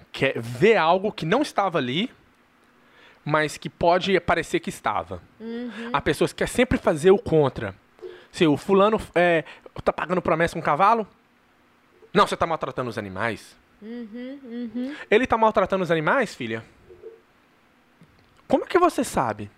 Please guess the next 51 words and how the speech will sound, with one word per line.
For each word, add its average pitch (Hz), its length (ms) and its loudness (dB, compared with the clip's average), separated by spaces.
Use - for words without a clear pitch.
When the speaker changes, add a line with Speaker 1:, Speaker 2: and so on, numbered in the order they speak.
Speaker 1:
Se - 120 0
esse 185 140 -2
cavalo 175 300 0
não 190 80 0
é 170 40 2
bem 156 200 0
mais 254 240 2
tratado 180 420 0
do 160 80 -6
que - 120 -4
você, 156 460 0
se - 200 0
ele 220 140 6
não 247 120 2
trata 185 300 0
esse 170 140 -8
cavalo 165 460 4
mais, 220 440 2
melhor 196 480 6
do 269 80 0
que - 80 -6
você 220 180 -2
trata 214 280 0
seu 330 220 0
próprio 294 540 2
filho. 107 300 0
Speaker 2:
É. 180 120 -8
Speaker 1:
Aí, 147 100 0
mas 156 160 0
a 175 60 4
pessoa 180 260 2
quer, 180 160 2
quer 165 100 2
aparecer. 180 680 0
Speaker 2:
Não. 220 380 -6
Speaker 1:
Quer 165 100 0
aparecer. 170 560 -2
Speaker 2:
Ah, 240 60 -12
não 240 160 -8
Speaker 1:
Igual 220 220 4
eu 240 40 4
Speaker 2:
tem - 40 0
Speaker 1:
tava 240 160 4
te - 60 -10
falando 226 180 2
com 226 60 -2
você, 185 280 2
eu 214 180 4
acho 208 420 0
que - 120 -8
quando 226 440 4